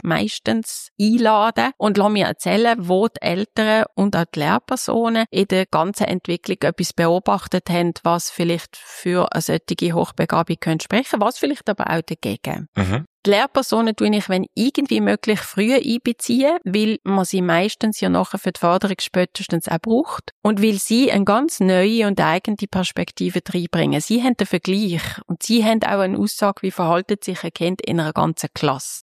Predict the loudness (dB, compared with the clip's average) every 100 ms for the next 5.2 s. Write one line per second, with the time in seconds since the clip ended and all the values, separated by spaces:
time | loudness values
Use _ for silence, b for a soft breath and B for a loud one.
0 | _ -4 0 2 2 0 -2 0 0 2
1 | 2 2 0 2 2 0 -2 -4 -2 0
2 | -2 -2 -2 0 0 -4 0 0 0 -4
3 | -4 -4 -6 -6 -6 -2 0 2 0 -4
4 | -6 -4 0 0 2 0 2 0 0 0
5 | 2 0